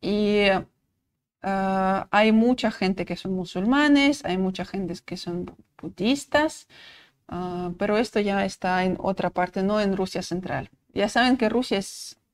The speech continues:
enorme y allá viven como ciento cuarenta y cuatro millones de personas y ellos tienen como ciento cuarenta de na-, nacionalidades, naciones pequeñitas y, eh,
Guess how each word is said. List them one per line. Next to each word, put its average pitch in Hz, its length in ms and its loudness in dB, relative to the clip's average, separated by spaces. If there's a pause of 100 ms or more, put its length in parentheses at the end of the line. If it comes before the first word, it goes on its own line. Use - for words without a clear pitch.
enorme 190 560 2
y 180 160 2
allá 196 240 4
viven 196 320 0
como 190 220 0
ciento 185 280 -4
cuarenta 196 420 0
y 190 120 2
cuatro 208 440 2
millones 190 420 2
de 185 80 -4
personas 185 580 -4 (380)
y 196 140 -2
ellos 185 220 0
tienen 196 260 0
como 180 320 -2
ciento 185 480 -2
cuarenta 190 420 0
de 196 120 -2
na-, 185 260 -2 (100)
nacionalidades, 190 960 0
naciones 196 420 -4
pequeñitas 214 680 -4 (480)
y, 196 380 -2
eh, 185 460 -2